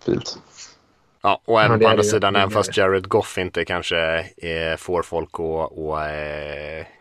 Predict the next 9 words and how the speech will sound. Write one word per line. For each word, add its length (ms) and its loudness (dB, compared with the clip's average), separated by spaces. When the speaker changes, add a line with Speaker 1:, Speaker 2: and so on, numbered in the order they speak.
Speaker 2:
kasta 480 -4
kalkonen 520 -4
och 320 -8
hoppa 340 -6
ut 240 -6
på 100 -14
soffan. 500 -6
Så, 400 -2
eh, 300 0